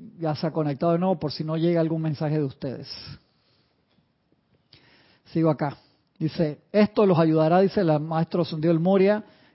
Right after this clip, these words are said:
"con la resucitación de las memorias mentales de su asociación con los maestros ascendidos".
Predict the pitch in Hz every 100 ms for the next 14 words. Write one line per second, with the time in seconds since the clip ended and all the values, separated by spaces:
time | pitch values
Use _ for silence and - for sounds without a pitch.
0 | - 233 247 233 214 185 135 160 160 202
1 | 208 208 151 151 156 165 196 202 170 160
2 | 156 147 143 127 - 202 190 156 143 127
3 | - 151 135 160 139 170 147 156 139 -
4 | 196 214 220 - 196 165 139 143 147 156
5 | 175 - 185 156 135 151 143 151 139 127
6 | - -